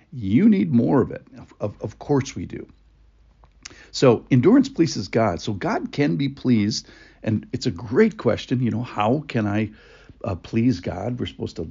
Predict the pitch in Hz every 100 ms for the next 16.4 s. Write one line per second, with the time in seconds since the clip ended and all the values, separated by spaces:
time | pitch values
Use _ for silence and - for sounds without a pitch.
0 | 87 - 92 120 135 123 113 110 - 113
1 | 123 - - - - 135 131 113 117 127
2 | 123 - - - 101 101 123 135 127 120
3 | - - 120 127 120 110 104 104 101 120
4 | 131 127 123 - 127 123 120 - - -
5 | 120 120 - - 85 - - - _ _
6 | 98 95 92 - - _ _ _ _ _
7 | _ - 101 117 120 127 117 98 - 113
8 | 117 107 92 117 107 - 120 123 123 107
9 | 107 135 135 131 120 113 107 147 226 269
10 | - - 90 - - - - - - 117
11 | 131 131 - _ - - 120 98 92 -
12 | _ - 120 95 - - - _ - _
13 | _ _ - 135 123 - _ _ _ -
14 | 123 202 - 147 123 110 117 117 101 92
15 | 85 107 92 - - 180 208 120 113 92
16 | - 143 156